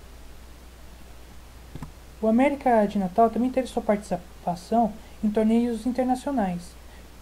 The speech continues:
como a Copa Comebol de mil novecentos e noventa e oito. Como a América de Natal tinha sido campeão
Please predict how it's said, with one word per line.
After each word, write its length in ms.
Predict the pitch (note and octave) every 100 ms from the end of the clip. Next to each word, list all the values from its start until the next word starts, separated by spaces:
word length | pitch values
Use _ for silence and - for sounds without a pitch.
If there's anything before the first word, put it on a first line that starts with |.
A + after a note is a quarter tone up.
| - -
como 800 | - A3 A3 A3+ A3 G#3+ G#3 F#3+ - -
a 80 | G3+
Copa 680 | - G3+ A#3 A#3 G#3+ G3 F#3 -
Comebol 640 | A#3 A#3+ G#3+ G3+ G#3+ G#3+ - - -
de 100 | -
mil 180 | G#3 C4
novecentos 680 | C#4+ B3 A3 - A#3 A#3 -
e 20 |
noventa 800 | A3+ G#3+ G3+ A#3 A#3 - A#3+ A#3 - - - - - - -
e 80 | A#3
oito. 420 | G#3+ F3 - F3 F3 - -
Como 220 | - A#3+ B3+
a 20 |
América 480 | C4 C#4 C#4 - A3+
de 320 | A3 G3+ F#3+
Natal 380 | G3+ G3+ G3 F#3+
tinha 160 | G#3
sido 240 | G3+ A3 -
campeão 500 | G#3+ G#3 G#3 F#3